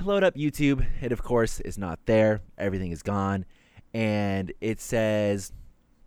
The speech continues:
uh, you know, you can appeal. And then underneath that, it says how this affects your channel. "We have permanently removed your channel from YouTube." Love that.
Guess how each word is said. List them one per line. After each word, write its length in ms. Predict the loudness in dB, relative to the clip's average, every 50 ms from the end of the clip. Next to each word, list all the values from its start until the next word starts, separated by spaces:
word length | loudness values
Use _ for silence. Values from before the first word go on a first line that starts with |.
| _ _ _ _ _ _ _ _ _ _ -20 -20 -20 _ _ _
uh, 60 | -18 -16 -10
you 180 | -4 0 0
know, 60 | 2
you 120 | 2 0 -2
can 140 | -2 -4 -4
appeal. 380 | -2 2 4 6 6 6 6
And 120 | 4 2 0
then 140 | 0 -2 -2 -4
underneath 480 | -4 -2 -2 -2 -4 -4 -6 -6 0
that, 220 | 4 4 4 4 2
it 60 | 0
says 120 | -6 -6
how 160 | -4 -2 -2
this 160 | -2 -2 -4 -6
affects 320 | -6 -4 -4 -4 -4 -6
your 80 | -8 -6
channel. 420 | -4 -4 -2 -2 -2 -2 -4 -6 _ _ _ _ _ _ _ _ _ _ _ _
"We 140 | 2 4 4
have 140 | 4 4 6
permanently 460 | 4 4 6 4 2 0 0 0 -2
removed 520 | 0 0 0 0 2 2 2 2 0 -2 -6
your 60 | -6
channel 280 | -4 -4 -2 -2 -4
from 160 | -4 -4 -4 -4
YouTube." 420 | -4 -4 -4 -2 -4 -4 -4 -6 -12 _ -8
Love 260 | -4 -4 -4 -4 -4
that. 300 | -4 -2 -2 -2 -2 -4